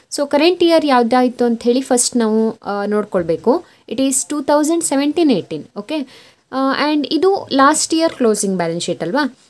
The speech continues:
So ಲಾಸ್ಟ್ ಇಯರ್ ಥರ್ಟಿ ಫಸ್ಟ್ ತ್ರೀ ಟೂ ತೌಸಂಡ್ ಸೆವೆಂಟೀನಿಗೆ ಇದೆ ನೋಡಿ, ಲಾಸ್ಟ್ ಇಯರ್ ಕ್ಲೋಸಿಂಗ್ ಬ್ಯಾಲೆನ್ಸ್ ಶೀಟ್.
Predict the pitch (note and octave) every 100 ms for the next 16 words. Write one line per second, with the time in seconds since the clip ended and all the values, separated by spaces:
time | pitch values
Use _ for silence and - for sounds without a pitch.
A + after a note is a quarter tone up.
0 | _ - C4+ C4+ C4 C#4 - C4+ C4 C4
1 | A#3+ B3+ C4 C4 - A#3+ B3 A3+ A3+ A3+
2 | A#3 A3+ A3+ G3+ G3+ G#3+ G3+ F3+ F3 E3+
3 | E3+ E4 D#4 A#3 A3+ - A3 A3 G3 G3
4 | G3 E3+ D#3 - D#4